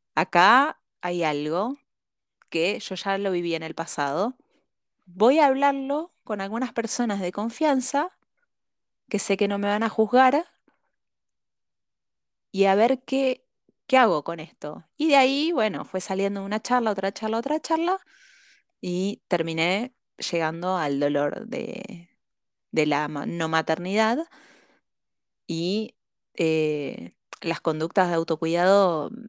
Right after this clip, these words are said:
no es que, no es que me hayan tapado el dolor o, o, o escondido el dolor, pero sí apuntalarme a no caer en estas conductas nocivas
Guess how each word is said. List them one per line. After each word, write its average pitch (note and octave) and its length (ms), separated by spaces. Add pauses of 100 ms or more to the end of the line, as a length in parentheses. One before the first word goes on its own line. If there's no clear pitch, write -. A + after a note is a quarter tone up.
(140)
no D#3+ 280
es D#3+ 120
que, E3+ 280
no - 360
es - 80
que E3+ 140
me D#3+ 380 (140)
hayan D#3 840
tapado D3+ 380
el D3 100
dolor F3+ 400
o, D#3 160 (260)
o, - 200
o D#3 120
escondido E3 680
el F3 100
dolor, G3 300
pero G#3 180
sí B3 460 (220)
apuntalarme F#3 800
a G#3 80
no G#3+ 400 (340)
caer F#3 260
en F#3 120
estas F#3 220
conductas F#3 500
nocivas G3+ 720